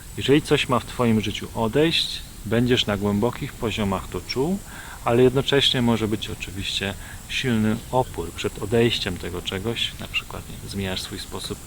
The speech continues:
życia, czy swój sposób odżywiania, czy z, relacje ci się przekonfigurowują, przebudowują. Przemiana duchowa pociąga za sobą szereg zmian, ale zanim te zmiany nastąpią, to wpierw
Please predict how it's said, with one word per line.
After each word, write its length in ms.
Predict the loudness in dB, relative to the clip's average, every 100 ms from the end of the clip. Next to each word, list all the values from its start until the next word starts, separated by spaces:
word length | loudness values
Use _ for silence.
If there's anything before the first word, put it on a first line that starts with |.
| -14 -14 -14 -10 -2
życia, 360 | 0 0 -2 -6
czy 140 | -8 -8
swój 240 | -10 -10
sposób 440 | -8 -8 -6 -6
odżywiania, 640 | -4 -2 2 4 4 2 -4 -12 -16 -14 -16 -12
czy 300 | -4 -2 -2
z, 280 | -4 -8 -2
relacje 580 | 2 6 6 4 2 -2
ci 140 | -2
się 160 | -4 -6
przekonfigurowują, 1080 | -4 -4 -4 -4 -2 0 2 2 2 -2 -4 -8
przebudowują. 600 | -8 -8 -8 -8 -6 -8 -4
Przemiana 400 | 0 4 4 4
duchowa 540 | 2 0 2 4 2 0 -8 -14 -12 -8
pociąga 440 | -2 2 4 4
za 100 | 2
sobą 340 | -2 -4 -4 -6 -4
szereg 440 | 0 4 4 2
zmian, 380 | 2 2 4 0 -4 -12 -14 -14 -10 -2
ale 160 | 0
zanim 340 | 4 6 6 4
te 140 | -2
zmiany 300 | 0 0 0
nastąpią, 560 | -2 -8 -10 -8 -6 -6 -8 -12 -12 -14 -14 -14 -16 -16 -14 -14 -14 -14 -10 -6
to 100 | -4
wpierw 440 | 4 4 4